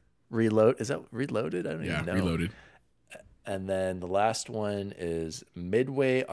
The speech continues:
Speaker 1: Arcade Origins. Uh, Jose, do you have any interest in any of these
Speaker 2: <laughs>
Speaker 1: cool games that we get for free this month?
Speaker 2: Uh, I actually do have a little interest in one, and it, it's the Conker's one.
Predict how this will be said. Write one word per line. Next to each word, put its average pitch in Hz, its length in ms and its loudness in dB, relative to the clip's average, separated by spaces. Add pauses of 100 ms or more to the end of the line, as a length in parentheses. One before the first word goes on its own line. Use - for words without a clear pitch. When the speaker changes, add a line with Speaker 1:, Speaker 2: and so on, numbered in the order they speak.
(180)
Speaker 1:
Arcade 107 640 -2
Origins. 92 720 -4 (960)
Uh, - 240 -10
Jose, 190 300 -2
do 208 80 -4
you 254 40 2
have 190 140 2
any 143 240 6
interest 123 400 0
in 98 80 -6
any 104 300 0
of 85 80 -4
these 85 220 -4
Speaker 2:
<laughs> - 40 -16
Speaker 1:
cool 95 300 -2
games 90 440 -2
that 107 120 -2
we 104 80 -4
get - 180 0
for 160 160 2
free - 400 4
this - 300 -2
month? - 120 2 (280)
Speaker 2:
Uh, 117 260 8
I 165 100 6
actually 240 220 4
do 233 80 6
have 185 140 8
a - 20 10
little 131 220 8
interest 110 320 4
in 95 100 6
one, 87 200 4
and 95 120 8
it, 117 160 6
it's 117 140 4
the 113 100 0
Conker's 101 480 6
one. 95 300 6